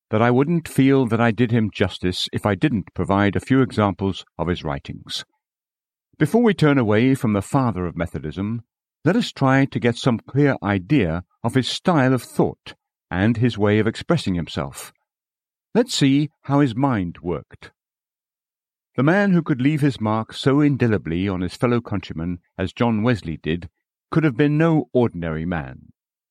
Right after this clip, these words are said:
The man who could keep his hold on congregations until he was between eighty and ninety years old, and produce effects second only to those produced by Whitefield, must evidently have possessed special gifts.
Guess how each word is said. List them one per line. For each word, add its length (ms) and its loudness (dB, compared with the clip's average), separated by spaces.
The 60 -4
man 280 4
who 100 4
could 220 -4
keep 180 2
his 140 0
hold 340 0
on 140 -2
congregations 800 -2
until 280 0
he 60 2
was 200 0
between 420 -2
eighty 380 2
and 180 0
ninety 320 2
years 300 2
old, 340 -2
and 160 2
produce 360 2
effects 600 -2
second 420 0
only 300 4
to 160 -2
those 260 2
produced 460 -2
by 160 0
Whitefield, 640 -2
must 320 0
evidently 480 0
have 180 -2
possessed 540 -2
special 400 -4
gifts. 520 -12